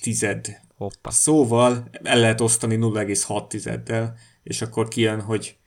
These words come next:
Speaker 1: háromszor, eh, kreatívabb Adrián.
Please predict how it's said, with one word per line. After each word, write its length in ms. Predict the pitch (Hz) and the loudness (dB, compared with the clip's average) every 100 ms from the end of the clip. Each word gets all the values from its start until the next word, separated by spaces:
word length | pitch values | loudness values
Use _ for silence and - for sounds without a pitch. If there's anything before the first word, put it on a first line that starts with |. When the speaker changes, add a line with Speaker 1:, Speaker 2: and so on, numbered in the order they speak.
| _ _ _ _ _ _ | _ _ _ _ _ _
Speaker 1:
háromszor, 760 | 113 104 104 104 - 113 104 | 2 4 4 0 0 2 0
eh, 160 | 104 95 - - - - | 0 -2 -8 -12 -14 -10
kreatívabb 800 | - 123 110 110 117 117 117 143 - | 0 4 4 4 2 2 2 0 4
Adrián. 640 | - - 117 117 123 131 | 6 8 6 6 8 6